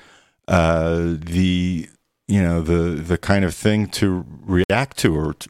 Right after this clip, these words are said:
or respond to or, or feel put off by. And, uh, there was one study that came out which suggested that conservatives feel physical pain when they, when they come to some piece of information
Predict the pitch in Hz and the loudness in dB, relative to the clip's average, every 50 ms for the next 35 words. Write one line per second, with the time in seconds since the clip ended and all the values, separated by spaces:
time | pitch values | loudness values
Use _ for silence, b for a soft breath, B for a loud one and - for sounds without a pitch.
0 | 87 90 92 87 78 78 80 82 - - - 92 98 120 151 151 - - 85 78 | -12 -6 -2 -2 0 0 0 -2 -2 -2 -2 -2 0 0 -2 -4 -2 -2 -2 -2
1 | 71 73 73 73 73 73 - - 85 82 78 - - - 98 95 92 87 - - | -2 -2 -4 -4 -4 -6 -4 -2 -2 -2 -4 -4 -6 -2 0 0 0 0 -2 -2
2 | - 95 90 113 143 - - - - - - - - B B B B B B B | -2 0 2 2 0 0 -2 -2 0 0 -2 -4 -10 B B B B B B B
3 | B B B B B B B B B - - 104 98 95 98 98 98 92 87 92 | B B B B B B B B B -2 0 2 2 4 2 2 0 2 2 2
4 | 90 90 87 87 85 90 92 90 92 82 87 95 110 135 139 - - - 90 78 | 2 2 0 0 0 0 0 0 0 0 0 0 0 0 0 0 0 0 0 0
5 | 78 69 76 71 - - - 78 76 85 98 120 123 101 - 53 78 - - - | 0 -4 -4 -6 -6 -4 -4 -2 0 2 2 2 0 0 -2 -6 -8 -6 -6 -6
6 | - 78 - 82 76 71 - - - 80 69 - 76 73 - - - 78 73 - | -6 -4 0 0 -2 -2 -2 -6 -8 -8 -4 -2 -4 -4 -4 -6 -6 -4 -4 -2
7 | - 117 120 117 110 90 85 80 71 - - - - - - - 87 80 78 78 | -2 -2 -2 -2 -2 -2 -2 -2 -2 -6 -12 -14 -16 -12 -4 0 0 2 2 0
8 | 78 - - - - - 147 165 180 170 - - 135 117 - - - - 131 151 | 0 -4 -6 -10 -4 -4 -2 -2 -2 -4 -2 -2 -4 -4 -4 -6 -2 0 0 2
9 | 147 127 - 69 - - - b b b b b b b b b b - 92 92 | 2 0 -2 -4 -6 -12 -16 b b b b b b b b b b -2 0 2
10 | 90 90 87 85 82 80 82 82 80 73 - _ _ _ _ _ _ - 92 87 | 2 2 2 0 0 0 -2 -2 -4 -8 -12 _ _ _ _ _ _ 0 2 2
11 | 85 82 80 - - 104 101 95 92 92 92 90 90 - _ _ _ _ _ _ | 2 0 0 0 0 2 2 2 2 0 -2 -4 -6 -12 _ _ _ _ _ _
12 | - - - 87 76 - - - 101 98 98 98 95 85 - - - 92 82 - | -6 -2 -2 0 0 0 0 0 0 0 0 -2 -4 -6 -6 -6 -4 -4 -2 -2
13 | 95 82 85 87 85 - - 80 85 85 87 95 92 - - 78 71 73 78 | -4 -2 -2 -4 -4 -2 -2 0 0 0 0 0 -2 -2 -4 -4 -4 -4 -6